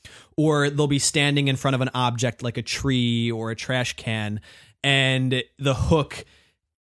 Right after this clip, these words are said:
touches them but then just goes behind the tree, and even though you could still see the player,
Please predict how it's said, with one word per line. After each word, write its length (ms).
touches 420
them 220
but 180
then 260
just 240
goes 220
behind 360
the 40
tree, 380
and 80
even 160
though 80
you 120
could 100
still 200
see 140
the 100
player, 520